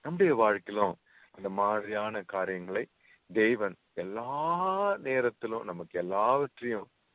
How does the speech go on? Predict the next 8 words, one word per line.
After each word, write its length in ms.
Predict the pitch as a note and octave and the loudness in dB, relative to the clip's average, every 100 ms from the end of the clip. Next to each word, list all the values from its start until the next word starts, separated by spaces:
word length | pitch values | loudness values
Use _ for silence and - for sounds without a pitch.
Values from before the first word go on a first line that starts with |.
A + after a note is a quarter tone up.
| _ _ _ | _ _ _
திரும்ப 400 | F3 G3+ A3 E3+ - | 4 4 4 0 0
கொடுக்கும்படியாய், 1000 | A2 G#2 - G2 F2+ F2 F2 F#2 G2 - _ _ G#2 | -4 -4 -6 -8 -4 -4 -2 -2 -2 -6 _ _ -6
எல்லாவற்றையும் 760 | B2+ D3 D#3+ D#3 - C3+ A#2 | -4 -2 -4 -6 -6 -6 -4
மாற்றக்கூடியவராய் 1300 | C3+ F3 - F3+ D3 A2+ G2 F#2 F2+ F#2 G2 - G2+ | -4 -4 0 -2 0 -4 -2 -2 0 4 2 2 -6
இருக்கிறார் 580 | G2+ A2 - A2 B2+ G#2 | -6 -6 -4 0 0 0
என்பதை 400 | E2+ - - - _ | -6 -14 -14 -14 _
நம்ம 260 | F#2 E2+ - | -14 -14 -14
பார்க்க 320 | E2+ E2+ | -16 -16